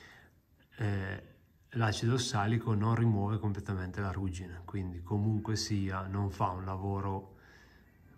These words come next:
pulito, rimane comunque sempre della ruggine che poi un domani ripartirà,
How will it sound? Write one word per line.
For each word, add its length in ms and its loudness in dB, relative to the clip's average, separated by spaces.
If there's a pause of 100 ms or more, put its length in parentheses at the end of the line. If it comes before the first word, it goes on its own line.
pulito, 480 4 (100)
rimane 460 4
comunque 420 4
sempre 360 2
della 180 2
ruggine 460 6
che 120 2
poi 200 4
un 180 6
domani 500 4
ripartirà, 760 -2